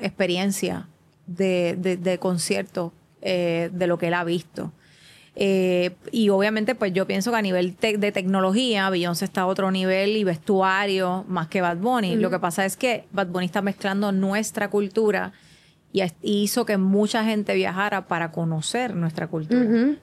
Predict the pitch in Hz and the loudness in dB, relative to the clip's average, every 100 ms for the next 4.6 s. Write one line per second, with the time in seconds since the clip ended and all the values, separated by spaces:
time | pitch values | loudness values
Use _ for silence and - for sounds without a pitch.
0 | - 196 202 214 208 202 202 185 185 185 | -4 -2 -2 -2 -2 0 0 0 0 0
1 | 185 185 175 165 - 190 185 180 170 180 | 0 0 0 -4 -4 -2 0 0 0 0
2 | 175 185 196 196 254 220 190 185 202 202 | 0 0 -2 -2 0 0 0 0 0 0
3 | 240 254 190 196 208 233 202 180 202 190 | 0 0 0 0 0 0 0 0 0 0
4 | 170 160 180 214 170 160 | 0 0 0 0 0 -4